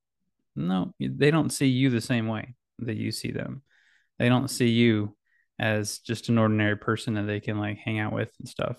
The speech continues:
And so if they ever decide to go to another church, they leave you too. It's like, you're not really friends and stuff. And so maybe that was just my experience, but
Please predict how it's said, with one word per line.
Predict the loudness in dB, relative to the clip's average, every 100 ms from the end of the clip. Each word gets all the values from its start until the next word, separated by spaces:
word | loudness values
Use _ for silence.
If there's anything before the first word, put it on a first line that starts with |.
| _
And | -8 -6
so | -4 -4 -4
if | -2
they | 2 2
ever | 2 0 -4 _ _ _ _ _ _
decide | 2 6 6
to | 6
go | 6
to | 6
another | 6 6 4
church, | 2 -2 -2
they | 0
leave | 2 2
you | 2 0
too. | -2 -2 -4 _ _ -16
It's | -14 -8
like, | -6 -2
you're |
not | 0 2
really | 0 -2
friends | -4 -6 -6 -10 -16 _
and | -10
stuff. | -8 -6 -8 -8
And | -8 -6
so | -2 -2 -4 -6
maybe | -4 2
that | 4
was | 4 2
just | -2
my | 0 2
experience, | 0 -2 0 0 0 -4 -4
but | -4 -4